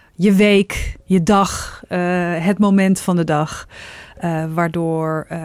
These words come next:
het opnamemoment even werd verhinderd. En dat is helemaal niet erg. Ehm, sterker nog,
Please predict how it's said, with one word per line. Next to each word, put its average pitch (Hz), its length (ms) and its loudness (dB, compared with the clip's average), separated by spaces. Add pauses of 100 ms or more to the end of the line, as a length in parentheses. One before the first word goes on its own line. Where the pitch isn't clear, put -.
het 170 220 -12
opnamemoment 175 920 -2
even 160 300 -10
werd 151 240 -10
verhinderd. 160 680 -8
En 165 60 -12
dat 156 120 -12
is - 100 -12
helemaal 160 200 -4
niet 156 240 -6
erg. 285 520 -2 (600)
Ehm, 175 340 -4
sterker 160 460 -6
nog, 160 360 -10